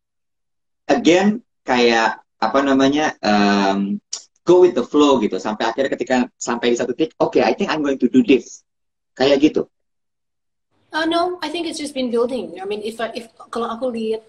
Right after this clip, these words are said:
Speaker 2: hidupku dari dulu, dari waktu saya kecil,
Speaker 1: Hmm.
Speaker 2: what is, what I wanted to do and apa yang saya lakukan sekarang nggak begitu jauh beda. Karena memang dari dulu aku selalu pengen bantu,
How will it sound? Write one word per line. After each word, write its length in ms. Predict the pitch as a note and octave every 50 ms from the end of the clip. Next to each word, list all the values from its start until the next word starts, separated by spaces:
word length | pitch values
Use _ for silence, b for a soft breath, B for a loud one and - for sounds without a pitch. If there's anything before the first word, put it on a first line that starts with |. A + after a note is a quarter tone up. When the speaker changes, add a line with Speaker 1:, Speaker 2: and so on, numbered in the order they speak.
| _ _ -
Speaker 2:
hidupku 400 | A#3+ A#3 A3+ A3+ A#3 - - A#3+
dari 320 | A3 G#3+ G3+ G3+ G3+ G3
dulu, 320 | A#3+ C#4 D4 C4 A#3 G#3 F#3+
dari 160 | - F#4 F#4+
waktu 240 | G4 F#3 - G3+ -
saya 160 | G#3 G#3 -
kecil, 480 | - A3 - - - E3 D#3 D#3 E3 F3+ _ _ _ _ _ _ _ _ _ _ _ _ _ _ _ -
Speaker 1:
Hmm. 400 | D#3+ D#3 D3+ C3+ B2+ B2 B2 - _ _ _ _ _ _ _ _ _ _ _ _ _ _ _ _ _ _ _ _ _ _ _ _ _ _ _ _ _ _ _ _ _ _ _ _ _ _ _ B4+ A#4+
Speaker 2:
what 320 | E4+ B3 C4+ C#4+ C#4+ C#4+ C#4+
is, 240 | - - - -
what 240 | B3+ A#3+ C4 C4 C4
I 160 | B3+ A#3+ B3
wanted 640 | A#3+ A#3 A3+ A3+ A3+ A#3+ D4 D#4+ D#4 - B3+ A3 -
to 80 | - -
do 560 | - - G#3+ G3+ G3+ G3 F#3+ F#3 F#3 F#3+ F#3+ _ -
and 160 | G3 G3 G3 -
apa 180 | - - - G#3+
yang 220 | G#3 G3+ G3 G3
saya 240 | G3 F#3+ F#3+ F#3+ F#3
lakukan 480 | F#3 F#3+ - - G3+ - - F#3 F#3 -
sekarang 560 | - - A#3+ B3+ C#4 C4+ A3+ F#3 F#3+ G3+ G3 A3+ G#3
nggak 160 | G3+ G#3 G3+
begitu 240 | G3+ G3+ - - G3+
jauh 220 | - F#3+ E3+ D#3+
beda. 320 | D#3 D3+ C#3 - - - _ _ b b b b b b b
Karena 320 | - F#3+ F3+ F#3+ - -
memang 160 | F#3+ F#3+ F#3+
dari 240 | - F#3 F3+ F#3 F#3+
dulu 240 | G#3 A#3 B3 B3+ A3+
aku 240 | - G#3 A3+ A3+ C#4
selalu 480 | B3 - - G#3 F#3 F#3+ G#3+ B3 B3 - -
pengen 400 | F3+ F3+ F#3 G3+ G#3+ A3 G#3+ -
bantu, 560 | - E3 D#3+ E3+ E3+ D#3+ _ - F3 D#3+ C#3